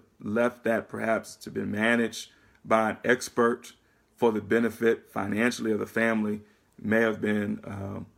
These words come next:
a, a, a good direction to have gone in, in her case. But it, what's done is done. We want to talk about you now.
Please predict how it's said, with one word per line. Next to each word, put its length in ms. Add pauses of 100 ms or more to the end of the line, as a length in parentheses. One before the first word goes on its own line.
(240)
a, 80
a, 380
a 40
good 320
direction 480
to 140
have 160
gone 460
in, 380 (400)
in 160
her 180
case. 480 (600)
But 280 (1600)
it, 180
what's 180
done 240
is 100
done. 260 (560)
We 120
want 220
to 100
talk 120
about 320
you 120
now. 280